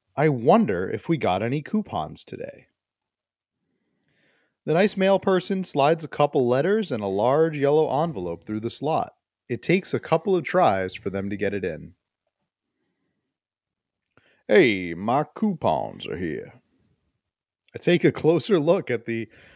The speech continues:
large yellow envelope. Hmm. I lightly knock on Amanda's door. She probably has headphones on. "Amanda?" She yells through the door.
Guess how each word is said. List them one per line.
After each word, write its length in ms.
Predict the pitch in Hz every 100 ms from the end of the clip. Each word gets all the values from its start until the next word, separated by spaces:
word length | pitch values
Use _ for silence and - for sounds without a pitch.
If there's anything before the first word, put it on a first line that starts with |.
| _ -
large 480 | 107 135 165 147 123
yellow 300 | 143 147 143 113 139
envelope. 520 | 151 92 78 - - _ _ _ - _ - _ _ _ _ _ _ _ _
Hmm. 1120 | 110 107 95 82 78 71 62 58 55 50 50 50 - _ _ _ _ _ -
I 40 | -
lightly 320 | 90 101 110
knock 340 | 110 113 131
on 60 | -
Amanda's 420 | 104 104 113 110
door. 460 | 101 135 175 76 73 _ _ _ _ _ _ _ _ _ _ _ _ _
She 140 | -
probably 480 | 127 160 202 165 113
has 160 | 101 90
headphones 500 | 127 120 87 73 76
on. 260 | - - - _ _ _ _ _ _ _ _ _ _ _ _ _
"Amanda?" 800 | - 87 92 101 131 156 170 202 - _ _ _ _ _ _ _ _ _ _ _ _ _ _ _ _ _ _ _ _
She 200 | - 139
yells 640 | 123 143 147 107 110 -
through 180 | 123 110
the 80 | 107
door. 400 | 127 113 82